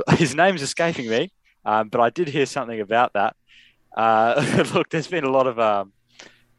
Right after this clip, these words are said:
a lot of interesting scandals with Australian politics over the years. Don't know if you've heard about our Prime Minister in a certain Macca's in nineteen ninety-seven, but, um, if you look up that incident, there's a fair bit to see. <laughs> Um, yeah, look, uh,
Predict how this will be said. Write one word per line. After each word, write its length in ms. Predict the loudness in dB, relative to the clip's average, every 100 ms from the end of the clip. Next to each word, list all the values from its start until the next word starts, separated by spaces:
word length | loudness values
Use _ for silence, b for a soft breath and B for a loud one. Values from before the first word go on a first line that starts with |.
| _ -6
a 100 | -2
lot 240 | 2 4
of 100 | 4
interesting 380 | 0 -4 -10 -12
scandals 380 | 0 2 2 0
with 80 | -4
Australian 360 | 0 2 2
politics 420 | 0 -4 -4 -6
over 160 | -4 -4
the 100 | -8
years. 380 | -4 -2 0 0 -4 _ _
Don't 180 | -2 -2
know 160 | 0 -2
if 80 |
you've 120 | -4 -6
heard 180 | -4
about 240 | -2 -2 0
our 140 | -2
Prime 300 | -4 -6 -6
Minister 420 | -6 -12 -8 -2 0
in 60 |
a 60 | -2
certain 460 | -2 -2 -2 -8 -2
Macca's 360 | -2 -2 -8
in 140 | -8 -4
nineteen 380 | -2 -2 -6 -6
ninety-seven, 640 | -4 -4 0 0 0 -4 B B B _
but, 160 | 2
um, 220 | 4 4 0
if 140 | 0
you 60 | 2
look 160 | 4
up 100 | 2 2
that 140 | 0
incident, 380 | 0 -2 -8 -6
there's 160 | -8
a 40 | -6
fair 180 | 0 0
bit 160 | 0 -6
to 60 |
see. 300 | 0 2 2 0 B B B B B -20 -10 -2
<laughs> 460 | 2 4 4 2 -2 B B B B _
Um, 540 | 4 8 6 4 -6 -16 _
yeah, 180 | 0 2
look, 320 | 2 0 -2
uh, 680 | 0 2 2 2 0 0